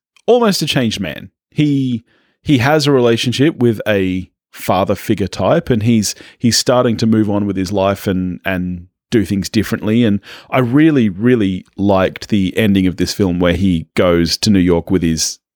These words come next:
with his girlfriend. Um, I thought that was really touching. Where were you on the ending of the film? It was, it's kind of a, a weird, it's, like, in between a happy ending and, you know, where were you on that?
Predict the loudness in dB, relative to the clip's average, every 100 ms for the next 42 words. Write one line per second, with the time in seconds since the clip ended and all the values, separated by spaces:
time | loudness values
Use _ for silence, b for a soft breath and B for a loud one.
0 | _ 0 0 0 0 0 -2 -4 -6 -10
1 | _ b b b b b -4 -2 -2 -4
2 | -2 0 2 0 0 0 0 0 -4 -2
3 | -4 -6 b b b b b b -18 -12
4 | -4 0 2 2 2 2 2 2 2 0
5 | 0 -2 -2 0 2 0 -4 -2 -2 0
6 | -2 -2 -2 -4 -6 -2 0 2 2 2
7 | 2 0 2 2 0 -2 0 0 -2 -2
8 | -2 -2 0 0 -2 -4 0 0 0 0
9 | -2 -2 -2 -2 -4 -8 -14 _ -6 0
10 | 2 2 0 -6 -20 -12 -2 0 2 2
11 | 2 0 -4 -8 -12